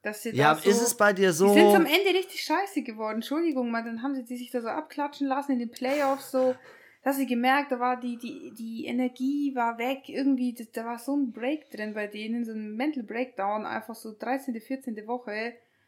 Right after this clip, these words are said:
Speaker 1: wo die dann auch so oft verloren haben dann und dann noch mit, äh, am Ende mit Ach und Krach noch in die Playoffs gekommen sind.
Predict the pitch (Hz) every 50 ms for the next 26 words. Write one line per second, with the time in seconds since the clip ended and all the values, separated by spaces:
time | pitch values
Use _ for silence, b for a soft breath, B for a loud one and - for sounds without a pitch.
0 | _ _ _ _ _ _ _ - 226 220 226 220 226 220 - - 214 214 - -
1 | - 214 220 214 - 240 - - - 214 214 247 294 311 269 220 190 196 202 208
2 | 202 202 196 202 208 220 226 240 226 - - 214 202 214 220 220 220 208 208 214
3 | 208 214 - 220 220 196 - - - - - - - - - - - 240 226 -
4 | - - 302 320 320 254 240 233 - - 277 285 285 269 254 - - 240 247 294
5 | 302 - 269 247 233 214 220 214 - 247 269 294 254 240 - - - 196 - -
6 | 208 214 214 214 202 196 220 233 247 269 285 285